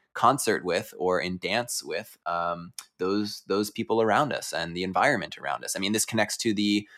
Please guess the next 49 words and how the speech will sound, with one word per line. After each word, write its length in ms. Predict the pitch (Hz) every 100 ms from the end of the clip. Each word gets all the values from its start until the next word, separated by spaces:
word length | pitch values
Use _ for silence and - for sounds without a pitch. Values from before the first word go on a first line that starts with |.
| - 101
leave 220 | 120 120
no 140 | 117
trace 340 | 117 131 151 -
principle, 580 | 101 90 76 80 131
which 160 | 101 -
I 40 |
don't 140 | 92 95
think 100 | 92
we've 240 | 90 -
gotten 240 | - 87 85
into 240 | 117 107
yet, 240 | 87 95 -
but 200 | 87 85
the 80 | 95
idea 320 | 95 101 98
that, 240 | 95 92 - _ _
yeah, 180 | 160 156
we, 260 | 113 - -
we 160 | 113 -
are 320 | 107 156 156
on 420 | 98 95 95 104 -
land 360 | 92 98 104 98
that 140 | 92
is 140 | 87
quote 180 | - 95
unquote 280 | 95 98 82
not 200 | 92 -
ours, 520 | 78 71 92 131 - - _ _
um, 600 | 95 92 92 92 95 95 -
and 560 | 101 101 98 98 98 95
we 100 | 110
have 120 | 113
to 60 | 120
be 100 | 123
respectful 480 | 127 - 147 - 92
of 120 | 73
it, 120 | 73 -
especially 400 | - 101 104 98
if 80 |
we 100 | 101
want 260 | 95 95 -
to 340 | - 101 98 98
sustain 800 | - 104 - 98 127 123 95 95
being 200 | 95 95
able 180 | 95 95
to 140 | 92
use 240 | 95 120 101
this 200 | 90 -
land, 380 | 85 87 92